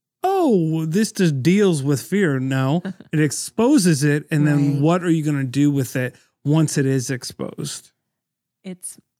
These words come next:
Speaker 3: uh, my best friend's birthday today. And we lived together for eight years. And we say now that,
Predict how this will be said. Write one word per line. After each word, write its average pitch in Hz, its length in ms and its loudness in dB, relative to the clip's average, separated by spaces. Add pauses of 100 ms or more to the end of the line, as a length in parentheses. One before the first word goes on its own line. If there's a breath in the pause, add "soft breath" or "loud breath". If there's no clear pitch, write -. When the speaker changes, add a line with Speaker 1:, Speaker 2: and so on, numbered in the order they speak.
(140)
Speaker 3:
uh, 160 240 -10
my 160 180 -4
best 170 300 -4
friend's 175 260 -4
birthday 170 480 -4
today. 180 540 -4 (600)
And 165 600 -4 (160)
we 180 180 -6
lived 175 220 -4
together 175 320 -2
for - 200 -8
eight 170 220 -6
years. 165 600 -6 (500)
And 165 340 -2
we 180 180 -2
say 180 300 -4
now 165 760 -2 (540)
that, - 680 -4